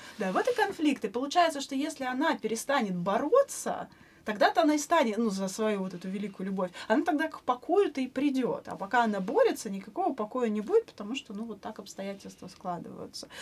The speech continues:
Но в итоге она выбирает покой, отдав душу дьяволу, что тоже вариант.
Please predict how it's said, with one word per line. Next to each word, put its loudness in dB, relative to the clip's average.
Но -2
в -4
итоге -4
она -4
выбирает -6
покой, -8
отдав -8
душу -14
дьяволу, -4
что -16
тоже -10
вариант. -12